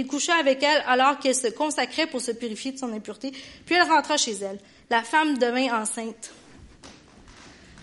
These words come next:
Puis là, ça dit que David était couché un soir. Là, tu dis, « Ok, puis si la madame,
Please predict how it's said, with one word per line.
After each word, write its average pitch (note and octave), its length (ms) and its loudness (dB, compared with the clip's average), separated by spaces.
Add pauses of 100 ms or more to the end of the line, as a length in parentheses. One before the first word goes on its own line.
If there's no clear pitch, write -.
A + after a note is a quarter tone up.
(240)
Puis E4 100 -2
là, G#4+ 120 4 (540)
ça C4+ 200 2
dit F4+ 220 6
que C#4+ 160 4
David F#4 440 6
était C#4+ 180 0
couché D#4+ 400 -2
un D4 140 2
soir. B3+ 680 0 (560)
Là, A4 120 0
tu C#4+ 80 -6
dis, « D4+ 280 0
Ok, B3 80 -6
puis D#4 340 -2
si - 180 -6
la F4 100 0
madame, F#4 180 0